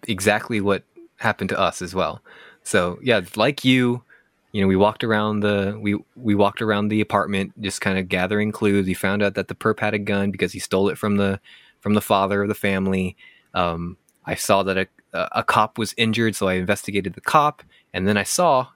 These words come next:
the corner of my eye, the cop dropped his gun, so I picked up his gun and I hid it in my pocket, or my, hid it in my back pocket. I was like, "Okay, this might be useful later."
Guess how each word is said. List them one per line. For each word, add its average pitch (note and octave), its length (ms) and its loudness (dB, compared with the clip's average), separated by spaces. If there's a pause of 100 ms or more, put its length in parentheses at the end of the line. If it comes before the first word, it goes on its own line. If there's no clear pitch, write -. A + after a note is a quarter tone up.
(240)
the - 60 -12
corner B2 260 0
of G#2+ 60 2
my G2+ 160 0
eye, A2 340 0 (360)
the - 60 -20
cop C3 200 2
dropped A#2 240 0
his F2+ 120 -8
gun, G2 400 -2 (260)
so - 160 -8
I F2+ 60 -2
picked - 240 -2
up G2 120 -2
his G#2 160 0
gun - 360 -8
and F#2 120 -12
I - 20 -10
hid F2+ 140 0
it F2 40 -2
in F2+ 60 -2
my F2+ 100 -2
pocket, - 400 -4 (320)
or F#2+ 120 0
my, F2+ 100 -2
hid G2+ 140 -2
it G2 60 0
in - 60 -6
my F2+ 100 0
back F2 220 -6
pocket. - 280 -6
I - 40 -14
was F#2 80 -14
like, - 100 -12
"Okay, A2 220 -8
this F#2+ 180 -6
might F2 160 -4
be - 80 -14
useful - 320 -10
later." D#2+ 320 -12